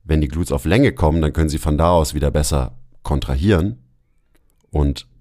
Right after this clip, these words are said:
dementsprechend macht's auch Sinn, dass es für, für Hyp-, Hypertrophie vielleicht besser ist. Aber das ist mir erstmal egal,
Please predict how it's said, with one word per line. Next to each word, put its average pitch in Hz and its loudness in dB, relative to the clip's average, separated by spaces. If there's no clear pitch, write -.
dementsprechend 73 0
macht's 71 -2
auch 69 -6
Sinn, 80 0
dass 71 -2
es 71 -6
für, - -4
für - 0
Hyp-, - -2
Hypertrophie - 0
vielleicht 135 2
besser 131 0
ist. 139 -2
Aber 92 2
das 110 2
ist 117 -2
mir 110 2
erstmal 92 -2
egal, 85 0